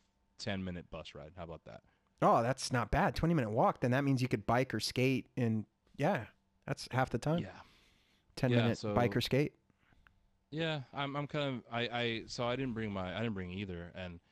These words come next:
Speaker 1: today I was talking to a friend, and he made me realize I for-, I didn't bring a skateboard. Um, but I did, I, I brought the bike up, and then kind of, um, looking at the neighborhood,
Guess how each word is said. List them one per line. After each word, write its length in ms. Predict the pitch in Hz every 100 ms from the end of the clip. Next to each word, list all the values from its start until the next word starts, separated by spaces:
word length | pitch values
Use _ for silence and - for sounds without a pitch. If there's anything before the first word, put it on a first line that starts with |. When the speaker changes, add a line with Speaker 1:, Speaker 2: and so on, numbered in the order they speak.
| _ -
Speaker 1:
today 180 | 131
I 60 | 165
was 100 | 139
talking 280 | 139 120 120
to 60 | 104
a 40 |
friend, 440 | 92 - 104 101 95 _ _ _ _ _ _ _ -
and 180 | 98
he 80 | 104
made 180 | 107 107
me 100 | 98
realize 360 | 95 113 95 92
I 60 |
for-, 180 | 87 101 95
I 60 |
didn't 200 | 98 98
bring 300 | 95 98 98 -
a 40 |
skateboard. 580 | 87 - 107 117 85 82 - _ _ _ _ _ _ -
Um, 260 | 92 87
but 120 | 87
I 60 | 101
did, 160 | 110 107
I, 320 | 107 104 98 - -
I 140 | 104
brought 260 | 95 123 151
the 80 | 127
bike 340 | - 104 113
up, 180 | 131 123
and 140 | 101 101
then 240 | 101 101 - - _ _ _ _
kind 180 | - 117
of, 180 | 117 101 - -
um, 440 | 95 90 85 85 95 _ _ _ _ _ _ -
looking 380 | 113 117 131 135
at 120 | 104
the 80 | 104
neighborhood, 600 | 95 95 113 123 127 131